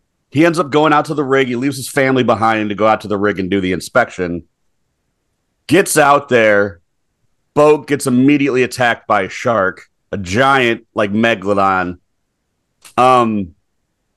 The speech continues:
and he's trapped on there. And then they find a way to get the family out there too, so they're stuck on there. And they, it's like this whole thing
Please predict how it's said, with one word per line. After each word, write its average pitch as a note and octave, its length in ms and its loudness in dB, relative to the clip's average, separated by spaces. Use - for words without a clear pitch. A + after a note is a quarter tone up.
and C3+ 120 2
he's B2+ 140 0
trapped B2 360 0
on G2 200 -2
there. F2 200 -4
And G2 100 -4
then A2+ 80 0
they A#2 80 0
find B2 260 0
a A#2+ 40 2
way A#2 180 2
to A2+ 60 -2
get G#2+ 120 -8
the A2 80 -8
family G#2+ 500 -2
out G2+ 140 0
there G2+ 100 -2
too, G2+ 260 -2
so F#2+ 160 -6
they're G2+ 80 -2
stuck - 400 -4
on F#2 200 -2
there. F2+ 280 0
And F2+ 140 -4
they, F#2 300 -2
it's A2 180 -4
like A#2+ 140 0
this A2+ 160 -4
whole D3 260 0
thing A2+ 540 0